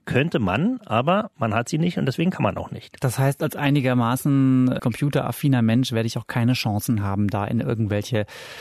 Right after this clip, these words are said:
Speaker 2: Autosoftware-Geschichten mich rein, ja, nicht hacken, aber auf jeden Fall da was zu verändern.
Speaker 1: In der Praxis nicht.
Speaker 2: Man kann ja heutzutage sogar Autos über die Software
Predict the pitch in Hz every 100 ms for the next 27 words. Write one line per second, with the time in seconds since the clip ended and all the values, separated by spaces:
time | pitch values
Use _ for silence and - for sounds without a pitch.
0 | - - 117 123 113 117 - 120 104 120
1 | - 107 - 110 101 101 - - - 95
2 | 95 101 107 - _ - 87 95 98 110
3 | - 117 101 101 104 113 107 107 - 98
4 | 101 98 107 - 123 113 - 95 - 135
5 | 127 - 107 - 92 107 98 - - 117
6 | - 139 156 131 143 127 127 127 120 120
7 | - 113 131 139 120 117 - 117 - 117
8 | 101